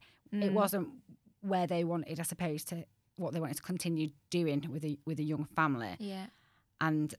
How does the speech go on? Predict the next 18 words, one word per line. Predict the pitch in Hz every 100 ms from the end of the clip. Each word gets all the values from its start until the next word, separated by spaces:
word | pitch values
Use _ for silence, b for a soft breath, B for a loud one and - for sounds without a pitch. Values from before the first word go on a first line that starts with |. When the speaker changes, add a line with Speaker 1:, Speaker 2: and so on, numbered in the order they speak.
| _ _ _ _ _ _ _ _ _ -
Speaker 2:
so | - 196
Distorted | 160 151 190 180 180 156 147 _
kind | - 156 151
of | 143 - -
was | 165
born | 147 - 180 175 151 139 -
around | 160 165 170 151 147 156
that | 156 -
family | - 147 143 131 160 160
Speaker 1:
Yeah, | - 202
Speaker 2:
lifestyle. | 185 190 208 147 143
Speaker 1:
yeah. | 143 156
Speaker 2:
And | 165
then | 156 151 B B B B -
the, | 170 170 165 160
um, | 156 156 147 165 - _ - -
third | 190 180
director, | 165 147 147 143 - 175 165